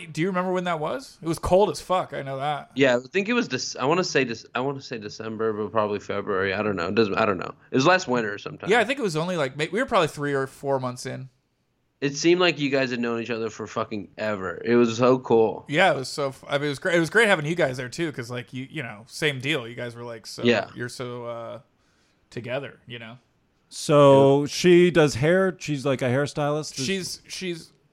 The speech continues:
Speaker 1: well,
Speaker 2: Great
Speaker 1: I
Speaker 2: question,
Speaker 1: consider
Speaker 2: Danny.
Speaker 1: her first to be an artist. She's an amazing painter.
Speaker 3: Yeah.
Speaker 1: And she went to school for that and sold paintings and shit
Speaker 3: Yeah.
Speaker 1: for a long time. And now she's, um, you know,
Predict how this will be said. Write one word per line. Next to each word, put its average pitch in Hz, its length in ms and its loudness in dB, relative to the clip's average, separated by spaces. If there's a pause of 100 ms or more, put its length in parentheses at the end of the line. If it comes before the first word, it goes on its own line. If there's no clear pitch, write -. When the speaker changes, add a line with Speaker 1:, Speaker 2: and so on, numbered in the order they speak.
(100)
Speaker 1:
well, 185 300 6
Speaker 2:
Great 147 260 6
Speaker 1:
I - 20 -8
Speaker 2:
question, 277 440 8
Speaker 1:
consider 208 300 2
Speaker 2:
Danny. 170 80 4
Speaker 1:
her 170 140 2
first - 720 -4
to 147 100 -14
be 127 640 -8 (120)
an 135 120 -4
artist. 123 340 0
She's 143 160 -6
an 139 80 -6
amazing 131 360 -4
painter. 107 500 -18
Speaker 3:
Yeah. 127 160 -2
Speaker 1:
And 98 80 -4
she 151 180 -2
went 156 240 -4
to 131 440 -4
school 139 320 -4
for 123 140 -10
that 120 340 -10
and 120 400 -10 (380)
sold 139 360 -2
paintings 123 520 -10
and 113 100 -16
shit 107 320 -14
Speaker 3:
Yeah. 104 280 -2 (160)
Speaker 1:
for - 160 -6
a 131 60 -2
long 123 200 -6
time. 135 400 -4
And 135 160 -8
now 143 200 -2
she's, 139 540 -8
um, 123 460 -6 (500)
you 208 80 -4
know, 147 420 2